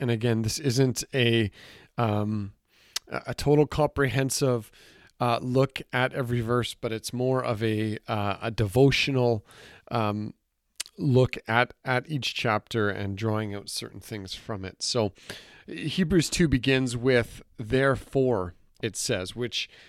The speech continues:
uh, that word is meant to, uh, awaken us. Uh,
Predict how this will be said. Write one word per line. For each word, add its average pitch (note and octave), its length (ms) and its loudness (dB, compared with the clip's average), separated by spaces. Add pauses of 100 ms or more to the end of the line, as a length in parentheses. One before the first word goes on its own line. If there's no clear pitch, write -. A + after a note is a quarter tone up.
(180)
uh, A2 220 -4
that A#2 320 0
word C3+ 540 0 (280)
is A2+ 180 -2
meant A#2+ 320 -2
to, A2+ 540 0
uh, A#2 160 -4
awaken C3 480 0
us. A2+ 320 -4
Uh, A#2 240 -12